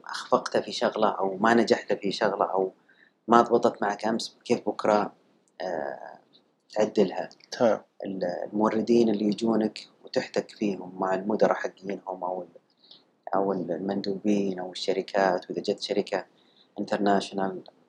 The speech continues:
Speaker 1: زي بيبسي كو أو، آه،
Speaker 2: من
Speaker 1: نت-،
Speaker 2: البراندات
Speaker 1: آه،
Speaker 2: العالمية.
Speaker 1: آم،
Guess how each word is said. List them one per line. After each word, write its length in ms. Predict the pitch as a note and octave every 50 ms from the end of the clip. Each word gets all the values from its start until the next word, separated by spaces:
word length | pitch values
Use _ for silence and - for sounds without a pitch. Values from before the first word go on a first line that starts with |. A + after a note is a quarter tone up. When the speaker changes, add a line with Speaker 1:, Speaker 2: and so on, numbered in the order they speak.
| _ _ _ _
Speaker 1:
زي 140 | - F3+ F3
بيبسي 360 | - A2 G2+ - - - F#2+
كو 540 | F2+ - - G2+ F#2 F#2 F#2 F#2+ F#2 - - -
أو، 420 | D#2 D#2+ D#2 D#2+ D#2+ D#2+ D#2 - -
آه، 360 | - - - _ - - - - - - _ _ _ _ _ _ _ _ _ _ _ _ _ _ _ - - _ _ _ - G3
Speaker 2:
من 100 | A#3 A#3+
Speaker 1:
نت-، 120 | G#3+ F3
Speaker 2:
البراندات 500 | D#3 - - D3+ D#3 D3+ C#3+ C#3+ B2+ G2+
Speaker 1:
آه، 60 | G2
Speaker 2:
العالمية. 560 | A#2 A2 A2+ A2 G#2 F#2+ F#2+ G2 - - - - - - -
Speaker 1:
آم، 520 | - G2 E2+ E2 E2 E2 - G2 - -